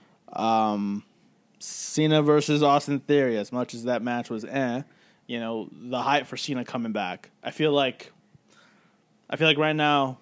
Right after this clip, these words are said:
W W E's on a roll as far as booking WrestleMania with this year. Hopefully come this next year, you know. If, if all the stars are aligning the way we think they are, <laughs> it,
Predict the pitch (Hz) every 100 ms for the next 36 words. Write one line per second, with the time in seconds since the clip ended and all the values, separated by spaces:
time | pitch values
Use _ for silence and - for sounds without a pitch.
0 | _ _ _ _ _ _ _ - - 139
1 | 143 143 131 131 131 131 113 107 110 107
2 | 98 107 - - 120 117 117 131 120 113
3 | 113 113 - 107 107 95 92 120 - _
4 | _ - 123 123 131 - 110 104 123 -
5 | _ - 147 131 120 - 143 127 131 131
6 | 127 131 120 110 110 - _ - 131 104
7 | 107 _ - - - - _ - 151 135
8 | - - 151 175 170 - 180 180 165 147
9 | 135 139 139 139 135 131 143 131 - 170
10 | 165 135 113 107 113 147 - - 156 _
11 | 120 131